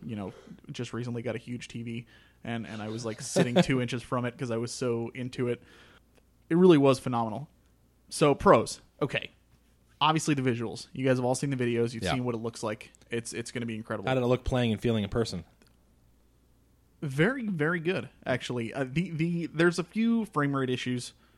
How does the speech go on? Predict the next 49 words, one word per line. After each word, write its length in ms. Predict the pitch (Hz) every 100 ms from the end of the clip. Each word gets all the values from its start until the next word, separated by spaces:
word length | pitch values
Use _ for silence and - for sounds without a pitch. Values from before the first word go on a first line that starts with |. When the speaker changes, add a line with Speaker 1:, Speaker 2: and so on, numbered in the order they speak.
| -
Speaker 1:
uh, 120 | 117
which 180 | 117 117
is 80 | 117
to 60 | 131
be 60 |
expected. 500 | 120 - 117 117 110 127 _ _ _ _ _ -
And 840 | 127 123 120 120 120 120 120 123 - _ _ _ _ _ _
I 100 | 143
wish 280 | 147 165 160
I 60 | 143
could 220 | - 156
have 360 | 139 127 - - _ _ _ _ _ 139 147
gone 380 | 143 135 135 139
a 100 | 101
little 280 | 135 147 151
bit 220 | 143 139
deeper 320 | 131 147 156
into 180 | 143 135
some 200 | 131 143
of 40 | 135
the 120 | 131
areas, 280 | 131 143 139
like 200 | 127 143
you 80 |
can't 240 | - 139 -
swim, 340 | - 131 135 - _ _ _ _ _ _ _ _ _ -
which 300 | 127 120 131
is 220 | 123 -
always 280 | 120 120 120
a 40 |
bummer 260 | 120 120 120
to 60 |
me, 260 | 120 123 - _ _ _
especially 420 | 131 - 135 139
since 200 | 127 131
they've 120 | 131 123
got 180 | 123
these 180 | 131 117
huge 520 | - - 160 170 160
lumbering, 680 | 131 127 131 143 143 139 131
like, 260 | 117 117 -
dinosaur-looking 720 | 123 135 - 147 143 139 139
creatures 420 | 151 147 156 143
in 140 | -
the 60 | 131
middle 260 | 131 131 139
of 80 |
these 160 | 123 117
lakes 420 | 123 131 - -